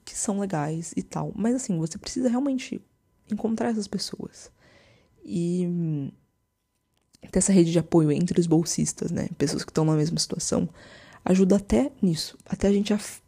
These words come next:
dar essa filtrada de, tipo, "Ah, e esse colega de classe aqui que eu vou conversar,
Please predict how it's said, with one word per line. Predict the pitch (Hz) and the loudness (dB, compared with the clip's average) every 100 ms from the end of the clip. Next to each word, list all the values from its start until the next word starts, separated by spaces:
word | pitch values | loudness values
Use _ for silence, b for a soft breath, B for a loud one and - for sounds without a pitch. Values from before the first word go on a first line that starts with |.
| _ _ | _ _
dar | 185 185 190 214 | -8 -2 0 2
essa | 220 214 | 2 2
filtrada | - 196 - 165 156 165 | 2 0 0 0 2 0
de, | 175 | -2
tipo, | - 185 - 175 170 B B B B B B B _ | -6 -10 -4 -4 -4 B B B B B B B _
"Ah, | - 220 233 | -4 2 4
e | 202 | 6
esse | 190 - | 4 2
colega | - 190 196 | 4 6 8
de | 196 202 | 6 4
classe | 202 196 185 196 | 2 2 2 0
aqui | 196 - 190 180 - | -2 0 2 2 -2
que | - | -4
eu | 170 | -2
vou | 175 | 0
conversar, | - 180 170 - 175 180 180 175 | 0 2 0 0 0 0 0 -4